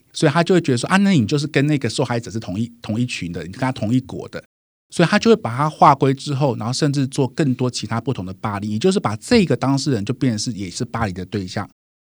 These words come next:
比如说他就会采用关系霸凌，所谓关系霸凌就是他就叫其他的朋友不要跟这个人好。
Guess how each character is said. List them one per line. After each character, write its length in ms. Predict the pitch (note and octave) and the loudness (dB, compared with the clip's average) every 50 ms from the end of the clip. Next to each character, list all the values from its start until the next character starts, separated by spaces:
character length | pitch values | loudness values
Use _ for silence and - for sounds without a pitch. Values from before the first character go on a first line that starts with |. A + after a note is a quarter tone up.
| _ - | _ -6
比 80 | - G#2+ | -2 -2
如 120 | A2 B2+ | 0 0
说 140 | B2+ D#3+ D3+ | 2 0 2
他 120 | E3 E3+ | 2 0
就 120 | D#3 - E3+ | 0 0 -2
会 40 | |
采 180 | D#3+ - - G2+ | -2 -2 -4 -2
用 200 | A2 B2 B2+ B2+ | 0 0 0 0
关 200 | B2 D#3 D3+ D#3+ | 2 2 2 2
系 200 | D3+ - E3+ D#3 | 0 -2 -2 -2
霸 280 | D3+ - D3+ C3+ B2+ A2 | 0 2 2 4 4 2
凌， 220 | G#2 G2 F#2+ - - - _ _ | 0 -2 -8 -12 -16 -20 _ _
所 80 | - A2+ | -2 0
谓 60 | D3 | 2
关 200 | D#3 F3+ F3 F3 | 2 4 2 2
系 120 | D#3+ F#3+ F3+ | 2 0 2
霸 160 | - D#3+ D3+ | 2 4 4
凌 120 | B2 A2 | 4 4
就 140 | A2+ C3+ C3 | 2 0 0
是 120 | - - | 0 -2
他 120 | B2+ - D3+ | -2 0 0
就 100 | - E3 | -2 0
叫 180 | D3+ - D#3 | 2 2 2
其 180 | D3+ - - D#3 | 2 2 0 0
他 80 | D#3+ F#3+ | 2 2
的 100 | F#3 - | 2 0
朋 160 | - B2 C3+ | 2 2 2
友 120 | B2+ - | 2 0
不 140 | - - A2+ | -2 -2 -4
要 60 | A2+ | -2
跟 160 | A#2 A#2+ A2+ A#2 | 0 0 0 0
这 160 | - C#3+ B2 | 2 0 -2
个 140 | A2 G#2 G2 | -2 -2 -6
人 160 | - G2 E2+ - - | -8 -8 -10 -12 -12
好。 180 | - - - | -12 -14 -14